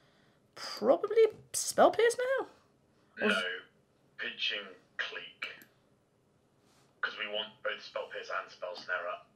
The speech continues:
Speaker 2: 'Cause if they now cast Daze, we wanna be able to Spell Snare it. Ooh,
Speaker 1: Spell.
Speaker 2: uh, yes, we are Spell Piercing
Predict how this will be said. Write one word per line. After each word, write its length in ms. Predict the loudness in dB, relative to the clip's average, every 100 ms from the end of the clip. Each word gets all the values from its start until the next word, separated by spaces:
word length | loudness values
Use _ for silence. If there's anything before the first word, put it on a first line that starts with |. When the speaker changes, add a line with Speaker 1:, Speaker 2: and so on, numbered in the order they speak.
| _
Speaker 2:
'Cause 140 | -10 -6
if 100 | -2
they 240 | -2 0
now 220 | 0 -2 -4
cast 420 | -6 -6 -6 -12 -20 _ _ _ _ _ _ _ _ -20 -20 -20 -20 _ _ _ -4
Daze, 760 | -4 -6 -14 -20 -16 -14 -14 -18 _
we 80 | -12
wanna 160 | -10 -6
be 80 | -8
able 100 | -6
to 60 | -8
Spell 600 | -8 -6 -6 -6 -10 -14 _ _ _ _ _ _ _ _ _
Snare 360 | -10 -4 -4 -4 -10 -14 _ _ _ _ _ -20 _ _ _ -20 _ _ -10
it. 40 |
Ooh, 560 | -6 -6 -8 -12 -14 -18 -20 _ _
Speaker 1:
Spell. 240 | -6 -2 -2
Speaker 2:
uh, 60 | -2 -6
yes, 360 | -10 -8 -10 -10
we 80 | -6
are 60 | -6
Spell 200 | -6 -10
Piercing 320 | -10 -14 -14